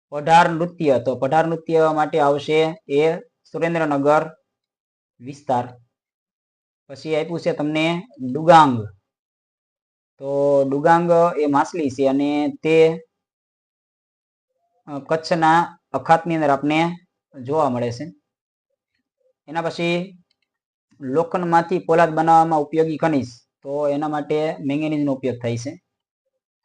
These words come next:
અને ત્યારબાદ આપ્યું છે તમને લોથલ. તો લોથલ છે એ અહીંયા ધોળકાની અંદર આવેલું છે. એના પછી સમ્રાટ અશોકના સમયમાં આઠ સ્તૂપો જાણીતા હતા. વિધાન ખરું છે કે ખોટું? તો આ વિધાન એ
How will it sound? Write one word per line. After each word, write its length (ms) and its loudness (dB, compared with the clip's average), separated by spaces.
અને 520 -4
ત્યારબાદ 320 0
આપ્યું 220 -4
છે 160 -2
તમને 300 -4
લોથલ. 520 -2
તો 80 -20
લોથલ 380 -8
છે 440 -4
એ 280 -4
અહીંયા 280 -8
ધોળકાની 520 0
અંદર 360 2
આવેલું 320 -10
છે. 140 -8
એના 80 -10
પછી 220 -10
સમ્રાટ 380 -2
અશોકના 380 -2
સમયમાં 640 0
આઠ 160 0
સ્તૂપો 420 -4
જાણીતા 580 2
હતા. 200 2
વિધાન 460 -4
ખરું 220 -6
છે 140 -6
કે 140 -10
ખોટું? 380 -6
તો 100 -2
આ 80 2
વિધાન 440 -2
એ 260 -2